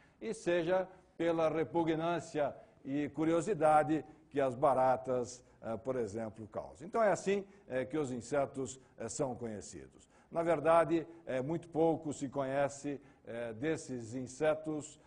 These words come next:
eh, eh, no seu, eh, eh, real dano, ah, na sua, ah, ah, vantagem ou na sua ação, eh, benéfica, né? Então, só para vocês terem uma ideia,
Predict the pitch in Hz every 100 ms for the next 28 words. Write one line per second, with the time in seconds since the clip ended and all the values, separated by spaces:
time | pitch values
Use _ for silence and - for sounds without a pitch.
0 | - _ 127 131 135 135 131 131 123 120
1 | - _ - 185 - 196 196 180 - -
2 | - 143 143 143 139 135 135 131 139 196
3 | 185 190 151 117 160 165 160 156 147 -
4 | - - 120 127 139 135 - 160 156 151
5 | 139 - - - 135 139 131 127 123 120
6 | 120 117 117 117 117 113 113 107 - _
7 | _ _ _ _ _ 123 170 160 170 175
8 | 170 127 123 98 - _ _ 143 160 160
9 | 143 - - 131 123 170 139 - 139 135
10 | 127 110 - - 110 117 135 120 - -
11 | _ 78 165 226 220 - _ 247 220 247
12 | - 196 - 160 147 131 117 151 151 147